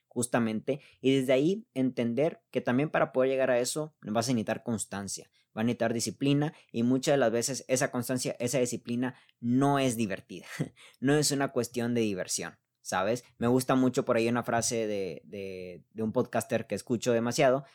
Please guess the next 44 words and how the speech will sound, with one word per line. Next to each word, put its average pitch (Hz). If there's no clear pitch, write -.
que 123
justamente 120
dice, 113
"A 123
mí 143
me 151
aburre 135
hacer 131
ejercicio, 135
pero 131
no 151
es 156
el 151
ejercicio 139
lo 131
que 117
busco, 135
sino 123
el 117
resultado 120
del 110
ejercicio". 101
Y 117
también 123
dice, 165
"Leer 104
no 127
es 113
tan 123
divertido", 117
¿sabes? 117
Yo 113
leo 139
porque 120
me 110
encanta 120
lo 143
que 113
viene 123
después 131
de 147
la 107
lectura, 90
¿vale? 107